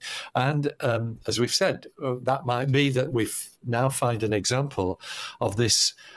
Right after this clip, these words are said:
perhaps quite short-lived phase in an exoplanet's life or in a hot Jupiter's life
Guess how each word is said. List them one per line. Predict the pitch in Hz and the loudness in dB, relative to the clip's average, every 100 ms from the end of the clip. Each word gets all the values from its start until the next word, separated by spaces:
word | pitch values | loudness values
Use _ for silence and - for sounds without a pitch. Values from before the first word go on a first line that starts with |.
| - _ _ | -20 _ _
perhaps | 160 170 240 - | -2 0 0 -2
quite | - 180 143 - | 2 2 4 2
short-lived | - 165 147 127 151 135 - | 4 6 6 4 2 2 -2
phase | - - 127 127 120 - | -2 2 4 4 2 0
in | - 135 | 0 0
an | 110 | 2
exoplanet's | 123 135 - 107 - 110 117 - | 0 0 -2 0 0 0 0 -2
life | 113 107 135 - | 0 2 2 0
or | 95 | -2
in | 95 | 0
a | 95 | -2
hot | - - 82 | -2 -4 2
Jupiter's | 131 135 - 87 | 2 2 0 -2
life | 98 90 92 - | -2 -2 -4 -8